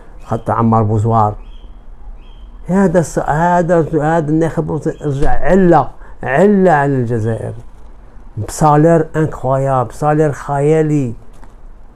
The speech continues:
خمسة ملاير وستة ملاير في الشهر، وخمسين ومليار في الشهر تاع موبيليس. اللي ستاف تاعو، غير ستاف تاعي يدي فايت مليار في الشهر.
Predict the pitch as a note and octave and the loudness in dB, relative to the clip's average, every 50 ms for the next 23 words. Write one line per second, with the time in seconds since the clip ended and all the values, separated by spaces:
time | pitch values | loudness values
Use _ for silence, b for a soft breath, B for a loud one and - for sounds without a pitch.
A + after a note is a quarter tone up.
0 | - - - - - - D3 C#3+ - - D3+ C#3+ C#3+ D3 D3 D3 C#3 C3+ C3+ B2+ | -20 -20 -18 -10 -6 -4 -4 -2 -2 -2 0 0 0 0 0 0 0 -2 -2 -2
1 | B2+ B2+ B2 - - - C#3 B2+ C3 B2+ B2+ B2 A#2 - B2 - - B2+ C3 C3+ | -4 -6 -8 -10 -8 -6 -4 -4 -2 -2 -4 -4 -6 -6 -10 -10 -8 -6 -4 -4
2 | C3+ B2+ A#2 A2 - C3 B2+ - - C3+ C3+ C3 B2+ B B B B B B - | -4 -4 -4 -4 -6 -6 -6 -6 -6 -6 -4 -4 -6 B B B B B B -6
3 | - B2 C3 C3 B2+ B2+ C3 A#2 - A#2 - - B2 A#2 - A#2+ A#2 A#2+ A#2+ A2+ | -4 -2 -2 -2 -2 -2 -4 -4 -6 -8 -8 -8 -8 -6 -6 -6 -4 -4 -4 -4
4 | A#2+ B2 A#2+ B2 C3+ C3 B2 A2+ - - - - B B B B B B B B | -4 -4 -4 -2 -2 -2 -4 -6 -8 -12 -16 -18 B B B B B B B B
5 | - - C#3+ C#3+ B2+ - - - - - C#3+ A#2+ B2 B2+ B2 B2+ A#2 A#2 - - | -6 -2 -2 -2 0 -2 -2 -2 -2 -2 -2 0 0 0 0 0 0 0 0 -4
6 | C#3+ - - D3 C#3 C#3+ C3 C3 B2+ - C#3 C3 A2+ A#2+ A#2+ A#2+ A#2+ B2 A#2+ A#2 | -4 -2 0 0 0 0 0 -2 -2 -2 -2 -2 -2 -2 -2 -2 -2 -2 -2 -4
7 | G2+ A#2 G#2+ - G#2+ G#2+ A#2+ A#2+ | -6 -8 -10 -8 -6 -4 -4 -6